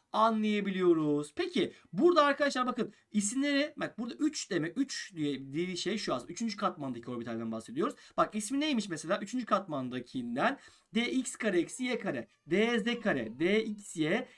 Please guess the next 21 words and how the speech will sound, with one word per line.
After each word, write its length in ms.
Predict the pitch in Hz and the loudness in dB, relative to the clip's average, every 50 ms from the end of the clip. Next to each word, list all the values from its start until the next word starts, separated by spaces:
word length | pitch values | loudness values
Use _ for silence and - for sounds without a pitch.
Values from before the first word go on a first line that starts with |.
| _ - | _ -14
D 140 | 139 139 196 | -2 0 2
Y 500 | 214 220 226 220 214 190 196 196 185 170 | 4 6 6 4 4 4 4 4 4 4
Z, 80 | 151 175 | 2 2
D 500 | 233 269 254 180 165 196 226 262 - - | 0 0 0 -2 0 0 0 0 0 -2
X 300 | 233 208 - - - 202 | -6 -8 -8 -8 -2 -2
Y. 160 | - - - - | -2 -2 0 -2
Arkadaşlar 480 | 202 269 285 269 - 214 196 196 220 | -4 -2 -2 -2 -2 -2 -2 -2 -2
bu 80 | 349 - | -2 0
şekilde 560 | - 330 - - 196 165 147 175 247 - - - - - _ | 0 0 2 2 0 2 4 4 2 2 0 -6 -20 -18 _
toplam 360 | - 247 254 269 269 269 247 | -4 -4 2 4 4 4 4
beş 180 | 254 302 285 - | 2 -2 -2 -2
tane, 280 | 285 269 277 285 277 - _ _ _ - - | 0 0 2 0 0 -2 _ _ _ -4 -2
e, 460 | 180 180 180 180 175 175 170 170 175 | 0 2 2 4 4 6 4 4 4
bizim, 340 | 226 208 214 262 285 320 - - | 2 0 0 0 -2 -2 -6 -8
e, 120 | - 185 - | -4 -2 0
arkadaşlar 420 | 202 208 202 196 180 180 254 277 | 2 2 2 0 -2 -2 -2 -4
şeklimiz 540 | 262 - 233 220 - 214 214 208 196 156 131 | -2 -2 -4 -4 -2 0 2 2 2 2 -2
var. 140 | 117 - - | -4 -6 -4
Ama 220 | - 294 359 349 | -4 -2 -2 -2
bu 60 | 330 277 | -4 -4
şekilleri 640 | - - 302 302 285 285 294 302 269 269 311 - | -4 -4 -6 -4 -4 -2 -2 0 -2 -2 -4 -6